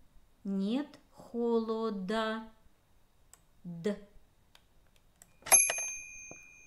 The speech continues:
Рукав. Проверочное слово «рукава».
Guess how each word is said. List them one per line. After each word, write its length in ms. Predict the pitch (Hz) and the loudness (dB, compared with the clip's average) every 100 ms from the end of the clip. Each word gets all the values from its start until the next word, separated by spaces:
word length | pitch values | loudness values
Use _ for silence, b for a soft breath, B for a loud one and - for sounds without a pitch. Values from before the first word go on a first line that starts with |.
| - | -10
Рукав. 1200 | 208 214 247 330 - - 233 233 240 - - - - - - - _ - | -6 -2 0 -2 -4 -6 0 0 -2 -10 -14 -14 -18 -20 -20 -20 _ -6
Проверочное 720 | 202 190 185 185 - 196 190 | -2 0 -2 -4 -4 -2 -2
слово 500 | 190 262 302 226 - - | -4 -2 -2 -2 -6 -4
«рукава». 1500 | 185 180 277 311 - 214 226 269 233 180 196 196 196 208 | -2 0 -2 -4 -4 0 0 0 -4 -2 0 2 0 -4